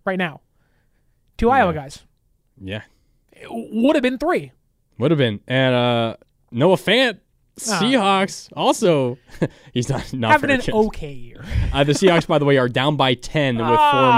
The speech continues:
Speaker 2: minutes left.
Speaker 1: what are we doing?
Speaker 2: So it does not seem like the Seahawks are going to get a win, and that might
Speaker 1: If the
Speaker 2: potentially
Speaker 1: Saints
Speaker 2: keep them out of the postseason. You never
Speaker 1: if the
Speaker 2: know.
Speaker 1: Saints make the playoffs?
Speaker 2: It's gonna come <laughs> down to week eighteen.
Speaker 1: The Saints?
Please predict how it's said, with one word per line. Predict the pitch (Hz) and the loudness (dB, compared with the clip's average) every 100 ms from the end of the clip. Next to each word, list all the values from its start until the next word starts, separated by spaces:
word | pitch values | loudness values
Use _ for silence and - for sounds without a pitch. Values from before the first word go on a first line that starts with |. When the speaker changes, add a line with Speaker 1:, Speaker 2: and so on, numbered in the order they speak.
| 220 | 4
Speaker 2:
minutes | 208 208 | 2 2
left. | 220 233 | 4 4
Speaker 1:
what | 269 | 4
are | |
we | 285 | 2
doing? | 294 330 359 381 349 277 | -2 0 2 4 6 6
Speaker 2:
So | 214 139 127 | 6 4 2
it | |
does | 147 196 | 4 4
not | 190 185 165 | 4 0 0
seem | 180 160 | 0 2
like | 151 143 | 2 0
the | |
Seahawks | 135 156 147 139 135 143 | -2 0 0 0 -4 -2
are | |
going | 131 131 139 | 0 2 0
to | 135 | 0
get | 127 120 | 0 0
a | |
win, | 123 131 | 0 0
and | 117 120 | -2 -2
that | 156 131 | -4 -4
might | 151 156 165 170 147 | -4 -2 0 -2 -2
Speaker 1:
If | - | -4
the | |
Speaker 2:
potentially | 123 147 151 - 135 127 117 | -4 -2 -2 0 0 2 0
Speaker 1:
Saints | 294 - - - | -4 -12 -18 -10
Speaker 2:
keep | - 151 | -6 -4
them | 156 | -2
out | 147 143 | -2 -2
of | |
the | 127 | -2
postseason. | 131 135 113 117 104 92 90 | 0 -2 -2 -6 -6 -8 -8
You | 101 | -4
never | 123 127 | -2 0
Speaker 1:
if | 110 | 0
the | 98 | 0
Speaker 2:
know. | |
Speaker 1:
Saints | 85 330 381 415 - | 0 0 0 -2 -4
make | 320 349 349 | 0 0 0
the | 254 | -2
playoffs? | 240 294 320 370 392 | 2 6 8 8 8
Speaker 2:
It's | - - | 4 2
gonna | 156 | 0
come | - 160 | 2 0
<laughs> | 135 | 0
down | 117 127 | -2 -2
to | - 131 | 0 0
week | 127 127 120 | -2 -4 -4
eighteen. | 117 | -2
Speaker 1:
The | |
Saints? | - - 381 403 466 466 - - | -2 2 4 6 6 2 -2 -8